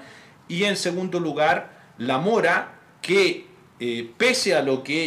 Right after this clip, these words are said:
históricamente se señaló en el siglo veinte por la doctrina tradicional,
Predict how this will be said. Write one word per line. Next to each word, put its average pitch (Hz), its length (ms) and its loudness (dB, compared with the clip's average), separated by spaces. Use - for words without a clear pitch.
históricamente 170 840 -2
se 156 120 -6
señaló 135 520 -2
en 180 80 -2
el 160 60 -2
siglo 156 340 -4
veinte 175 380 -2
por 160 180 -2
la 160 160 -2
doctrina 151 400 -6
tradicional, 156 640 -4